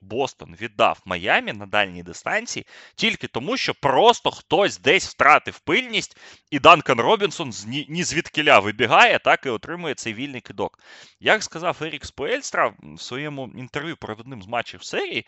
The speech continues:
ви, е, коли в нього спитали, «А звідки взялась отака ось хімія, так, між Данканом Робінсоном там, е, та Бемом?» Він сказав, «Слухайте, якщо ви будете стільки тренуватися вдвох, скільки тренувались вони, і ось це правило десяти тисяч годин,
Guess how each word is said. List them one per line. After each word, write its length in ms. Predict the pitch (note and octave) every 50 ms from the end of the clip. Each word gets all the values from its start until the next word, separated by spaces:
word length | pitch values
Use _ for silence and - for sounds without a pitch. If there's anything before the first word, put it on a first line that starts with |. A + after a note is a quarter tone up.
| _ - - - - _ _ _
ви, 320 | - G2+ C3+ F#3 A3 G#3
е, 40 | D#3+ A2 - _ _ _ - A2 A2 G#2 -
коли 160 | - C3 C#3+
в 60 | C#3+
нього 160 | C3+ C3 A#2+
спитали, 440 | A#2 - - - - D3 B2 G2+ F2+ - _
«А 80 | A2+
звідки 540 | A2 - - A#2+ F#3 C#4+ - - - F#3+ D#3
взялась 440 | A2+ F#2+ A#2+ A#2+ B2 F#3 F#3 - -
отака 320 | - - A2 - C#3+ C#3
ось 200 | C#3 B2 G#2 -
хімія, 540 | - - - D3+ E3+ F#3 D#3 B2+ G#2 F2 E2+
так, 260 | - - C#3+ F3+ - -
між 180 | B2 A2 F#2+
Данканом 480 | F#2+ B2 C3+ B2 - - A2 A2 A2+ A2+
Робінсоном 640 | A#2 A#2+ A#2 G#2 F#2+ F2+ - - - F#2 F2+ F2 F#2
там, 240 | - G2+ G2 F#2 F2+
е, 80 | F#2+ -
та 180 | - G#2+ G#2 G2+
Бемом?» 380 | F#2+ C#3+ G3+ F4+ G4 D#4+ B2 A#2+ _ _ - - - _ _ -
Він 140 | B2 C#3+
сказав, 440 | - - - D#3 C3+ C#3 A#2+ - - _ _ _
«Слухайте, 480 | - - C#3 A#2+ - F2+ - - D#2
якщо 320 | D2+ E2+ - - - D3 C#3
ви 160 | A#2+ C#3+ D3+
будете 380 | B2 A#2 C3 A#2 - _ - G#2+
стільки 380 | - - - D3 A2+ - -
тренуватися 680 | - - G2 G2+ G#2 A#2 B2 A#2 G2+ - G2+ - - F#2+
вдвох, 380 | F#2 F2+ F2 A2 A#2+ A2+ - -
скільки 280 | - - - A#2+ - F#2+
тренувались 680 | - - - G2 G#2 A2 A2+ A2+ G#2 F#2 E2 E2+ - -
вони, 340 | F2 E2+ A2 B2+ C#3+ F#3 D4+ A4 B4 - _ _ _ _ _ _ _ _ _ _ _ _ _ _ _ _ _
і 120 | - F3 F#3
ось 200 | D#3+ D3+ - -
це 160 | - E3+ C#3+
правило 500 | - D3 D3 D3+ D3+ B2 A2 A2 G#2 F#2+
десяти 400 | G#2 B2 - - D#3 - E3 D3+
тисяч 400 | - - C3+ A#2+ - G#2 E2+ F2+
годин, 420 | F#2+ G#2+ C3+ C3+ B2+ E3+ B2 F#2